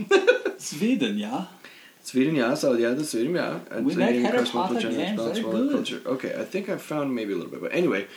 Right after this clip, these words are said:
Speaker 1: we don't want to go into it 'cause we don't know anything about the game. Um, it, it comes out on the, maybe
Speaker 2: Twenty twenty-one, I know.
Speaker 1: T-, oh, t-, oh, I, I thought it was coming out, um, holiday.
Speaker 2: I could be wrong, but I'm pretty sure I
Speaker 1: I think
Speaker 2: saw
Speaker 1: November.
Speaker 2: twenty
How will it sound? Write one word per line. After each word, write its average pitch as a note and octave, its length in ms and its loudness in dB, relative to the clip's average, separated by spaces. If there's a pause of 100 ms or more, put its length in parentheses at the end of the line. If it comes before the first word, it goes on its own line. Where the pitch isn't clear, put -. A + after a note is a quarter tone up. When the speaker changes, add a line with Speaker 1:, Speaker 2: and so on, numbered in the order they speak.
(260)
Speaker 1:
we E3+ 80 2
don't F3+ 100 8
want F3+ 160 6
to - 140 -2
go D3 180 8
into C#3 280 4
it D3 60 4
'cause A2+ 140 -2
we B2 60 6
don't A#2 160 2
know A2+ 140 4
anything A#2 460 2
about A#2+ 340 4
the C3 60 0
game. B2 560 4
Um, G#2+ 240 0
it, - 200 -6
it B2 160 0
comes C#3 200 2
out C3+ 200 4
on A#2+ 160 2
the, G2+ 240 -2
maybe B2+ 420 2 (280)
Speaker 2:
Twenty F3 220 2
twenty-one, A#2+ 440 4
I G#2+ 60 -4
know. F#2 260 -2 (840)
Speaker 1:
T-, - 140 -4
oh, C3+ 160 2
t-, - 80 -8 (140)
oh, C#3+ 200 4
I, C#3 100 4 (100)
I D3+ 60 2
thought G#3+ 120 4
it D#3+ 100 6
was - 60 -2
coming C3 200 2
out, G#2 180 -2 (640)
um, G#2 340 0
holiday. G2+ 760 0 (520)
Speaker 2:
I C3+ 100 0
could F#3+ 140 2
be G3 100 6
wrong, D3+ 300 6
but C#3+ 100 4
I'm B2+ 100 4
pretty D3 160 2
sure E3 120 4
I C#3 60 4
Speaker 1:
I - 20 4
think G#3 160 4
Speaker 2:
saw F3+ 60 6
Speaker 1:
November. C3 360 6 (140)
Speaker 2:
twenty - 0 -